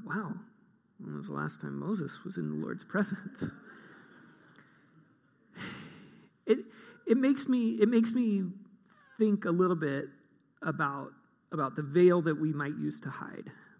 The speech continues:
behind. Uh, the, and a different sermon would, would ask that question. Uh, but that's not where the sermon's going today. So th-, the hiding power of the, of the veil was practical for,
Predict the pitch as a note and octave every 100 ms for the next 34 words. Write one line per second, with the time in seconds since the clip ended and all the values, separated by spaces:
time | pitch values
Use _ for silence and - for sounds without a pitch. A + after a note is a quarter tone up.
0 | - - G1+ - - - - _ _ _
1 | _ _ _ - - - - - G3+ D2+
2 | D2+ C#2+ C#2+ - _ _ _ _ - C#3
3 | D3 - - F3+ - F3 D#3+ D3 C#3+ D3+
4 | D#3 F#3 - - D3+ C#3+ C#3 - C#3 -
5 | - - - - - - - - - E3+
6 | - _ _ _ _ - - _ _ D#3
7 | G1+ A1 F#3 D#3+ D#3 - C#3 C3 - -
8 | - - - - - - - - - E3
9 | B2+ - - - - - - F#3+ F#4+ F#3+
10 | G3+ C4 C#4 C4+ A#3 A#3 G#3 G3 E3+ D3
11 | D#3+ C#3+ C#3+ - E3 C#3 D3 D#3+ C#3+ C#3+
12 | D3 - G#3+ F3+ - - C3+ - D3 D3